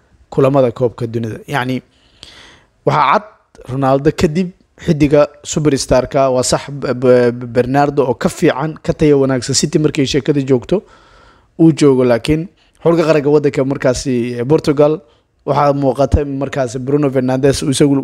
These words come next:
noqon doono superstar-ka oo xulka ku jira. Kadib Ronaldo,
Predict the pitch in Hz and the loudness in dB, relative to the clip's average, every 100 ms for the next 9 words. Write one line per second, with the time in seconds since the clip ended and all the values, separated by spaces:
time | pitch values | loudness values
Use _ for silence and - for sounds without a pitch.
0 | 147 135 143 170 156 156 147 - _ _ | -2 0 0 2 2 2 -2 -10 _ _
1 | - 170 156 131 135 123 123 110 139 131 | 0 2 2 0 -2 -2 -4 -2 -4 -4
2 | 110 127 117 110 - _ _ _ - - | -6 -4 -2 -2 -6 _ _ _ -20 -8
3 | - 151 214 185 _ _ _ _ _ _ | -2 2 2 0 _ _ _ _ _ _
4 | _ _ _ _ _ _ - - 123 123 | _ _ _ _ _ _ -16 -2 2 4
5 | 120 107 | 2 0